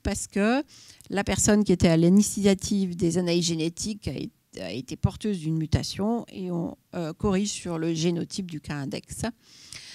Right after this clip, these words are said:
Euh, et ça permet de calculer des estimations de Bayes, bien entendu, pour la population source définie,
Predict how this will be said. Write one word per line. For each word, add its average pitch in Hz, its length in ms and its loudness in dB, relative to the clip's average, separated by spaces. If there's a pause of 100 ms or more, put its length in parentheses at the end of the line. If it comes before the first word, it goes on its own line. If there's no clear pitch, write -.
(340)
Euh, 156 320 -2 (280)
et 202 80 0
ça 190 140 2
permet 175 520 4 (120)
de 190 200 4
calculer 202 460 0
des 185 220 0
estimations 165 560 0
de 151 80 4 (160)
Bayes, 151 480 0
bien 240 260 2
entendu, 196 560 2
pour 240 380 4
la 190 100 0
population 175 640 -2
source 214 320 -2
définie, 180 640 -2